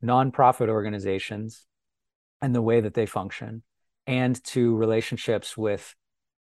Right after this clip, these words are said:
institutions, museums, foundations. So Light has found, we found ourselves in the middle of a lot of groups of people that really want to make a change,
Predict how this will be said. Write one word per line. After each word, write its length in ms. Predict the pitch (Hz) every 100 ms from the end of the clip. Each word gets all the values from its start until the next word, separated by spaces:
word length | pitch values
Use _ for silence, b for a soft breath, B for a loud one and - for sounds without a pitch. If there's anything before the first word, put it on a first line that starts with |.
| _ _ _
institutions, 1040 | 147 135 - 120 - 117 - 113 107 - - _ _ _ _ -
museums, 920 | 110 110 101 113 110 104 104 - - _ _ _ -
foundations. 800 | 117 101 98 98 - 101 101 -
So 200 | 117 107
Light 300 | 110 127 135
has 220 | 139 -
found, 360 | 123 113 107 -
we 100 | 127
found 320 | - 123 131
ourselves 420 | 123 - 117 98
in 80 | 117
the 80 | 107
middle 400 | 98 104 104 92
of 140 | 101
a 60 | 107
lot 560 | 104 107 123 127 127 120
of 140 | 98
groups 300 | 117 110 -
of 60 | -
people 320 | 110 - 101
that 160 | 98
really 560 | 107 107 120 120 113 107
want 380 | 98 104 104 -
to 120 | 113
make 180 | 101 95
a 60 |
change, 460 | - 107 107 123